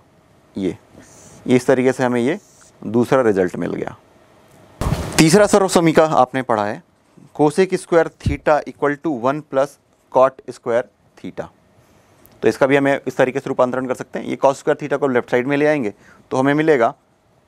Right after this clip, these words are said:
cosec square theta minus cot square theta equal to one, ए स्क्वायर माइनस बी स्क्वायर के फॉर्म पे है, आप लिख सकते हैं cosec theta plus cot theta into cosec theta minus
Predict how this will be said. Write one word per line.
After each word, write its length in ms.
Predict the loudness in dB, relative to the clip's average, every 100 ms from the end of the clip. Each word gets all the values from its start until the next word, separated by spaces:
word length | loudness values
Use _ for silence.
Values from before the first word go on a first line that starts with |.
| _ _ _ _ _ _ 0
cosec 340 | 2 2 0
square 260 | -2 0 0
theta 420 | -4 -4 0 0 -2 -14 -4
minus 380 | -2 -2 -4 -6 -2
cot 200 | -2 -2
square 300 | -6 -6 -6
theta 340 | -8 -6 -4 -4
equal 260 | -4 -4
to 140 | -2 -2
one, 140 | -2 -8 _ _ 0
ए 180 | 2 2
स्क्वायर 260 | 2 0
माइनस 300 | 2 -2 -4
बी 140 | -6 -8
स्क्वायर 240 | -2 -2
के 80 | -2
फॉर्म 240 | 0 -2
पे 120 | -2 -8
है, 160 | -8 _ _ _ -2
आप 120 | -2
लिख 120 | -2 -8
सकते 260 | -10 -4
हैं 140 | -6 -6 _ _ _ _ _ 0
cosec 340 | 0 4 2 2
theta 540 | -4 -2 2 2 2 -6 _ -2
plus 260 | -2 -4 _ _ 0
cot 160 | 0 -2 _ -14
theta 320 | -8 -4 -4 -6 _ _ _ -4
into 380 | -4 -2 -4 -4 _ _ _ _ _ _ _ _ 0
cosec 400 | 2 4 2 2
theta 600 | -2 _ -6 -6 0 2 0 -6 -8 -2
minus 460 | 0 0 -4 -8